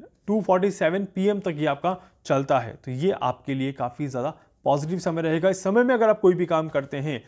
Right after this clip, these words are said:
तो उसके अच्छे होने के चांसेस काफ़ी ज़्यादा बनते हैं। इस समय के अंदर आपकी फीलिंग्स काफ़ी ज़्यादा पॉजिटिव होनी चाहिए, इस बात का ध्यान रखिएगा ताकि कोई आपको दिक्कत परेशानी ना हो।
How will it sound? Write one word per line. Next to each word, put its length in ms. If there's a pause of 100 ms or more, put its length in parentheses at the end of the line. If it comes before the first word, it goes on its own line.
(240)
तो 60
उसके 340
अच्छे 400
होने 220
के 140
चांसेस 460
काफ़ी 260
ज़्यादा 220
बनते 280
हैं। 200 (280)
इस 240
समय 240
के 140
अंदर 440
आपकी 320
फीलिंग्स 580
काफ़ी 360
ज़्यादा 220
पॉजिटिव 420
होनी 200
चाहिए, 320 (260)
इस 140
बात 240
का 100
ध्यान 200
रखिएगा 320
ताकि 360
कोई 160
आपको 220
दिक्कत 380
परेशानी 400 (140)
ना 220
हो। 260